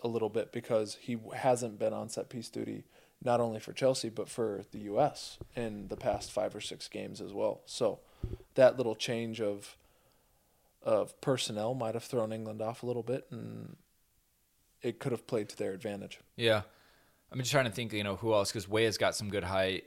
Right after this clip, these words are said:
Speaker 2: you know, Tyler's a decent body, Musa, same thing. You know, McKennie, they're probably protecting around the box.
Speaker 1: For sure.
Speaker 2: Robinson is actually, has good height to him.
Speaker 1: Agreed.
Speaker 2: Tim Ream, Zimmerman, like, you can go put, you know, four,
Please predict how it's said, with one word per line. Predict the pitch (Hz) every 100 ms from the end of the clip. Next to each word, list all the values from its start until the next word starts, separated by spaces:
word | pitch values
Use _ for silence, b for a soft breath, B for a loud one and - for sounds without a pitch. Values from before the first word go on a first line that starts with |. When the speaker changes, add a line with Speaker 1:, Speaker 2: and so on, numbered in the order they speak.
| _
Speaker 2:
you | - 95
know, | 95 90 85 - _ _
Tyler's | - 110 110 98 90 -
a | 95
decent | 87 98 104 87
body, | 92 95
Musa, | 95 107 98 95 90
same | 87 95 90
thing. | 101 98 95 85 _ _
You | 104
know, | 98
McKennie, | 92 92 113 104
they're | 104
probably | 104 107 98 95 92 -
protecting | 113 - 104 - 101
around | 92 92 92
the |
box. | 80 95 95 90 - -
Speaker 1:
For | -
sure. | 139 143 117 -
Speaker 2:
Robinson | 131 156 135 113 104 95 -
is | - 101
actually, | 92 101 - 98 90 -
has | 101 90
good | - 82
height | 95 101 104
to | - 156
him. | 175 185
Speaker 1:
Agreed. | - 101 87 _ - -
Speaker 2:
Tim | 90 87
Ream, | 104 107 107
Zimmerman, | 90 107 107 104 104 98
like, | 95 -
you | 156
can | 156 120
go | 123 113
put, | - 120 113 95 - -
you | 110
know, | 90
four, | - 107 110 101